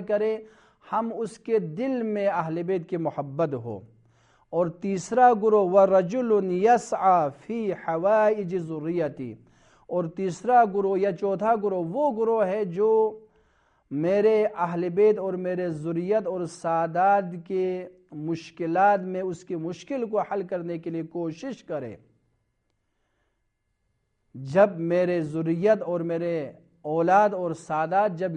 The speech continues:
گرفتار ہو، مشکلات ہو ان کے لیے، اور کوئی ان کے لیے دیکھنے والا نہ ہو، مدد کرنے والا نہ ہو، ان کی مجبوری کے وقت ان کی اگر مدد کرنے کی کوشش کرے، ان کی مشکل کو حل کرنے کی کوشش کرے،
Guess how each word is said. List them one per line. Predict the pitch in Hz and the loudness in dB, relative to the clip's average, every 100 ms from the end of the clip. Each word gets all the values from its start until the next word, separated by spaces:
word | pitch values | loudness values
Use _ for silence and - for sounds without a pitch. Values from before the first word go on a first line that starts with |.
| 151 | -4
گرفتار | 165 160 - 196 208 | -4 -4 2 4 4
ہو، | 175 175 | 0 -4
مشکلات | 170 165 170 175 208 208 | -6 -6 -2 2 4 2
ہو | 190 | -2
ان | 214 185 | -4 -2
کے | 220 | 0
لیے، | 220 233 233 233 _ _ _ _ _ | 0 -2 -4 -6 _ _ _ _ _
اور | 170 196 208 | -2 2 2
کوئی | 202 233 247 | 0 4 6
ان | 269 240 226 185 | 6 -2 -4 -4
کے | 214 208 | 0 0
لیے | 208 202 196 190 277 - _ _ _ _ _ | 0 0 0 -2 -8 -18 _ _ _ _ _
دیکھنے | 143 151 208 196 226 226 | -8 0 2 2 -2 0
والا | 196 190 185 | 2 2 0
نہ | 185 | 0
ہو، | 170 185 | -2 -4
مدد | 180 185 220 196 | -4 -4 -4 -2
کرنے | 196 196 | -2 -2
والا | 185 180 175 | -2 0 0
نہ | 175 | 0
ہو، | 180 | -2
ان | 185 | -4
کی | 175 190 | -6 -6
مجبوری | 180 180 175 185 233 294 | -4 -4 -4 -6 -4 -4
کے | 233 226 | -4 -2
وقت | 208 208 208 185 151 _ _ _ - | -2 -2 -2 -6 -8 _ _ _ -10
ان | 208 220 180 | -6 -6 -4
کی | 208 214 | -4 -2
اگر | 202 208 202 | -2 0 0
مدد | 147 135 165 185 220 185 | -2 -4 -2 -2 -4 -2
کرنے | 208 196 208 208 | -2 -2 -4 -6
کی | 196 208 196 | -8 -10 -8
کوشش | 208 202 185 262 214 | -2 -2 -2 -6 -6
کرے، | 220 196 | 0 0
ان | 185 190 | 0 -6
کی | 180 196 | -8 -8
مشکل | 185 - 220 208 | -8 -8 -6 -4
کو | 202 | -4
حل | 175 202 208 | -4 -4 -4
کرنے | 202 196 196 | -4 -6 -6
کی | 185 185 | -8 -10
کوشش | 185 185 165 220 - | -8 -8 -6 -10 -6
کرے، | 220 226 | -2 0